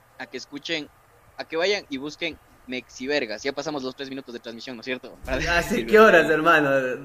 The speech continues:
Speaker 2: Tú date.
Speaker 1: <laughs> Ya, ya, ya, hijo. Vaya, vayan a buscar a Mexivergas. Él fue un tipo de los más odiados de YouTube, de los más odiados. Y ahí van a ver que lo de ahora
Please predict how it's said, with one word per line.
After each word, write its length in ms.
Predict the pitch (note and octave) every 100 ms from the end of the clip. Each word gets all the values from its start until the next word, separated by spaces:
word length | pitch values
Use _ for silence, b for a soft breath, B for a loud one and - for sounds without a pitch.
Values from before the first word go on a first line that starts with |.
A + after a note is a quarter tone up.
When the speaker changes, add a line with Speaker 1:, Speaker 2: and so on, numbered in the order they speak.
| -
Speaker 2:
Tú 140 | A#3 G#3
date. 960 | F#3+ F3 - - G3+ D3+ F3 D3+ - - _ _ _ _ _ _ _ _ _ -
Speaker 1:
<laughs> 360 | E3 - F3
Ya, 180 | B2 A#2+ - _ b b b _
ya, 400 | C3 B2+ B2 G#2 _ _ - _ _ _ -
ya, 220 | C3+ C3+
hijo. 240 | B2 A#2 - _ -
Vaya, 240 | F3 G3 D3
vayan 260 | F#3 G#3+
a 80 | G3
buscar 360 | D#3+ D3 E3+ E3
a 80 | D#3
Mexivergas. 920 | C#3+ A#2+ - C3 D3 C3+ G2+ - _ -
Él 140 | D3
fue 240 | D#3+ F#3 C#3+
un 180 | E3 D3+
tipo 320 | E3 F3 E3
de 160 | D#3 D3+
los 200 | D3+ E3+
más 400 | F#3 G#3+ G3+ D#3+
odiados 560 | D3 D3+ D#3 D3 C3
de 120 | B2
YouTube, 360 | A#2+ A2+ - A#2 _
de 80 | B2
los 220 | B2 C#3 E3+
más 260 | F3 F3+ C3+
odiados. 460 | B2 B2+ A2 - _ b b -
Y 60 |
ahí 100 | C#3
van 160 | D3+ D3
a 60 | C#3+
ver 260 | D3+ D3
que 140 | C3 C3
lo 140 | C3
de 100 | C3
ahora 420 | C3+ D3 E3 D3